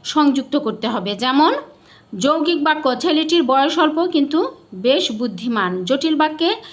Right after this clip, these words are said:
"যদিও ছেলেটির বয়স অল্প তবুও সে বুদ্ধিমান।" এই যে এই যোজক ব্যবহার করা হয়েছে, সাপেক্ষ যোজক এবং সাপেক্ষ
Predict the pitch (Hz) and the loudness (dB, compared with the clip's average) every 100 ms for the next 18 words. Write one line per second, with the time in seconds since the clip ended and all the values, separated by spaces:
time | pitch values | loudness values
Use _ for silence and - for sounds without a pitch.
0 | - - - _ 196 208 247 262 359 466 | -20 -20 -20 _ -8 0 2 4 2 2
1 | 392 370 403 370 330 277 285 294 302 285 | 2 2 4 2 2 4 4 2 0 -2
2 | 262 277 277 285 277 277 277 262 247 262 | 2 2 2 2 4 2 2 2 4 4
3 | 254 254 269 240 220 233 180 254 247 220 | 4 0 0 -2 -2 -6 -2 -2 2 2
4 | 214 220 240 277 403 508 440 - _ 240 | 0 -2 -2 0 0 -2 -8 -14 _ -2
5 | 269 359 381 226 262 269 320 311 226 220 | 0 2 0 0 0 2 0 0 -4 -2
6 | 247 247 - 196 202 208 180 208 190 175 | -2 -4 -4 -4 -4 -6 -8 -10 -10 -12
7 | - - - 233 233 269 269 311 269 294 | -18 -14 -6 -4 -2 -4 0 0 0 0
8 | 349 370 262 392 - - - - - 226 | 0 0 0 0 -4 -12 -10 -8 -6 -6
9 | - 247 - | -4 -6 -4